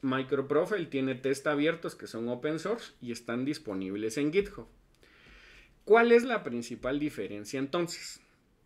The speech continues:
Como nace del ecosistema de Java E E, resulta ser que Java E E sí tiene apis que un montón de gente conoce. Entonces yo intencionalmente mencioné estas apis.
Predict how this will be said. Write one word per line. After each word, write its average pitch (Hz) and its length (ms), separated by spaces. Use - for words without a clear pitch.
Como 190 280
nace 254 460
del 190 220
ecosistema 135 840
de 107 160
Java 127 400
E 160 240
E, 262 80
resulta 160 720
ser 180 360
que 113 360
Java 160 420
E 160 300
E 208 100
sí - 260
tiene 160 640
apis 151 420
que - 140
un 127 240
montón 131 400
de 135 80
gente 98 400
conoce. 180 460
Entonces 143 500
yo 135 180
intencionalmente 139 1160
mencioné 101 500
estas 131 340
apis. 202 380